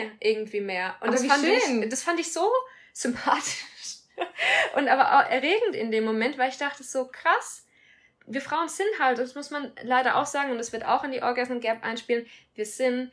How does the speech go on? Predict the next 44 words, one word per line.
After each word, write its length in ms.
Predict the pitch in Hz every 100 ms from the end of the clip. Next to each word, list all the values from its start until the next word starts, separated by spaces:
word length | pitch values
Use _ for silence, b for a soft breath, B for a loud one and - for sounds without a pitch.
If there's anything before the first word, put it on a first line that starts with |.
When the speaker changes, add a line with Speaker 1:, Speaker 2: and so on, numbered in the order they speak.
| b b b
Speaker 1:
von 160 | - 208
unserer 220 | 220 214
Sexualität 760 | 220 220 220 208 - 240 233
und 120 | 190 214
von 180 | 208
unserem 320 | - 208 208 -
Orgasmusweg, 540 | - 208 220 214 208
wir 80 | 202
sind 180 | 220 208
komplexer. 640 | 202 185 - - - - - -
Wir 100 | 214
sind 180 | 208
komplizierter, 640 | 202 196 196 - 285 262 220
wir 80 |
sind 220 | 220 220 - 247
deutlich, 380 | 254 269 269
habe 100 | 233
ich 80 | 220
das 160 | 214 -
Gefühl, 260 | 220 226 -
individueller 600 | 254 302 311 294 277 269
als 160 | 247 262
bei 80 | 247
Männern, 400 | 247 254 262 240
weil 140 | 226 226
man 240 | 220 220 214
mehr, 320 | 226 220 - - -
mehr 280 | 220 220
Trigger 460 | 220 - 247 208 202
hat, 180 | 202 202
die 80 | 214
man 420 | 202 196 196 190 -
bedienen 520 | 202 208 220 208 196
kann. 400 | - 175 170 202 _
Speaker 2:
Ich 180 | 214 -
glaube 360 | 233 214 262
aber 160 | 233 220
trotzdem, 500 | 220 220 220 - 240
dass 140 | 208 208
wenn 360 | - 190 208 240
eine, 380 | 226 208 202 - -
wenn 240 | 202 208
Frauen 300 | 220 202 214
masturbieren, 920 | 202 202 - - - 247 220 247 285